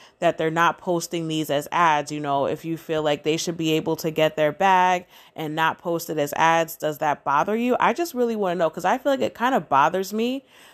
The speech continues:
because I like to repost them, you know, share them with you guys and stuff like that. But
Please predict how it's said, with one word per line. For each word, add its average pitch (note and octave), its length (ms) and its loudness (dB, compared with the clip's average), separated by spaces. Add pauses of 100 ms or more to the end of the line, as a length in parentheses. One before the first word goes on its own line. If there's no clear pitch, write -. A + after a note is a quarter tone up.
(140)
because F#3 560 0
I F#3 160 4
like G#3 280 0
to G3 100 -8
repost E3 480 -4
them, D#3 340 -2
you D#3+ 80 -4
know, D3 140 2
share D#3+ 260 2
them D#3+ 140 0
with D#3 160 -2
you D#3+ 140 0
guys D3+ 420 4
and D3 100 -10
stuff D3+ 220 -8
like D3+ 140 -8
that. D3 260 0
But D3+ 260 0